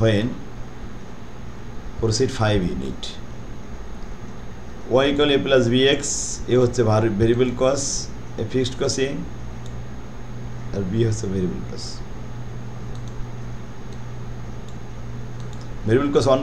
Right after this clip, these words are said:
পয়েন্ট ফাইভ থ্রি সিক্স। এক্স এর মান বলছে যদি ফাইভ ইউনিট হয়, তাহলে এক্স এর মান ফাইভ, তো পাঁচ গুণ এক, ওয়ান পয়েন্ট সেভেন থ্রি সিক্স, আহ, গুণ করে দেওয়া হলো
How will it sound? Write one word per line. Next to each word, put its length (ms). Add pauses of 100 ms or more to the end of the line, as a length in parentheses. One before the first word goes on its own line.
পয়েন্ট 260 (100)
ফাইভ 160 (140)
থ্রি 200 (360)
সিক্স। 240 (2000)
এক্স 160
এর 80
মান 160
বলছে 180 (100)
যদি 120 (120)
ফাইভ 160 (140)
ইউনিট 280
হয়, 180
তাহলে 240 (100)
এক্স 160
এর 120
মান 180
ফাইভ, 160 (1400)
তো 80 (120)
পাঁচ 240
গুণ 120 (140)
এক, 80 (1200)
ওয়ান 220
পয়েন্ট 280 (160)
সেভেন 220 (100)
থ্রি 180 (200)
সিক্স, 340
আহ, 420 (100)
গুণ 200
করে 200
দেওয়া 220
হলো 160